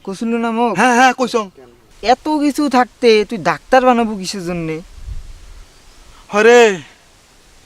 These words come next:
Speaker 2: সেটা মেলা কথা। মোর মাও খুব অসুখ আসলো। একদিন খুব অসুখ, মুই ডাক্তার ওটে গেছ, মোর গ্রামের ডাক্তার,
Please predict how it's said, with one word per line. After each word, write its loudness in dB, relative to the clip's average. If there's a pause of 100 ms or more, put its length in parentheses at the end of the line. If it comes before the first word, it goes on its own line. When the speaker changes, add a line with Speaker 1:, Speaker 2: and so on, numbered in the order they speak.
Speaker 2:
সেটা -2
মেলা 6
কথা। -4 (2000)
মোর -6
মাও 0 (1200)
খুব 2
অসুখ 2
আসলো। -2 (2250)
একদিন 0 (560)
খুব 2
অসুখ, 0 (1300)
মুই -10
ডাক্তার 0
ওটে -2
গেছ, -4 (760)
মোর -2
গ্রামের 2
ডাক্তার, 2